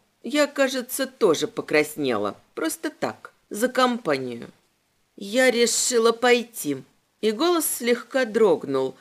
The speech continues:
а потому я поспешно вернулась в гостиную и села в кресло. То вяло скрипнуло. От ткани пахло пылью. Да, убирают здесь, похоже, нечасто.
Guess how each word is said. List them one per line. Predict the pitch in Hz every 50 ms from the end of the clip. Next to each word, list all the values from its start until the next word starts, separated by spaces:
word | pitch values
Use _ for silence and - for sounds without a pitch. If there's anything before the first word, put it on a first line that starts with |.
| _ _ _ _ _ -
а | - 185
потому | 180 - 220 226 - 254 254 262 302 349
я | 311 247 240 226
поспешно | 226 226 226 226 - - - 294 311 - - 285 269
вернулась | 214 220 214 208 226 254 254 254 233 240
в | 226 220 220
гостиную | 226 254 277 269 - - - 175 160 147 143 143 143 147 143 - - - _ -
и | 180 190
села | 180 - 269 262 240 208
в | 180 - -
кресло. | - 156 139 127 117 113 - - 110 110 110 107 - _ _ _ _ _ -
То | - 330
вяло | 349 269 202 202 208 214 208
скрипнуло. | 190 - - - 170 156 131 135 - - 117 120 113 107 104 101 - _ _ _ _ _ -
От | 214 208 - _
ткани | - - - - 269 262 254 208 170 165
пахло | - - 208 202 - - 233 233 240
пылью. | 233 - - 165 147 135 123 117 117 113 117 113 113 - _ _ _ _ _ _ _ _ _ -
Да, | 214 208 202 220 214 202 190 185 185 185 185 - -
убирают | 277 240 240 202 226 240 226 247 269 269 269 247
здесь, | 330 277 226 254 269 269 262 - - _
похоже, | - 233 220 - 220 214 208 190 233 240
нечасто. | 240 240 247 233 - - 196 147 127 127 - - - - - 127 127